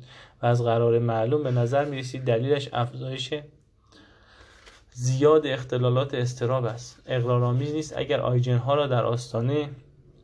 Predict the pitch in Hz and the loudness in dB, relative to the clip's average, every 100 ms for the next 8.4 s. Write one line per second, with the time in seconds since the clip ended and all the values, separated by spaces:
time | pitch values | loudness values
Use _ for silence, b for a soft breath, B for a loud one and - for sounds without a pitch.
0 | _ _ _ - - 117 113 - 113 131 | _ _ _ -14 -2 0 0 -2 -2 0
1 | 147 120 110 - 135 156 123 117 131 131 | 0 0 0 0 0 2 0 0 0 -2
2 | - 110 113 123 127 123 113 123 135 113 | 0 0 2 0 0 0 0 0 0 -2
3 | 107 110 110 117 131 123 120 143 127 113 | -2 -4 -2 -2 -2 -4 -6 -4 -2 -2
4 | 104 101 - - - - - - - - | -4 -12 -16 -20 -20 -20 -20 -20 -20 -20
5 | - _ _ - - _ - - - - | -20 _ _ -20 -20 _ -12 -12 -14 -20
6 | - - - B B B B - 190 190 | -20 -20 -20 B B B B -2 -2 0
7 | 185 - - 123 123 117 120 120 107 107 | 0 2 4 6 6 4 2 0 -2 -4
8 | 110 107 113 120 | -6 -8 -10 -16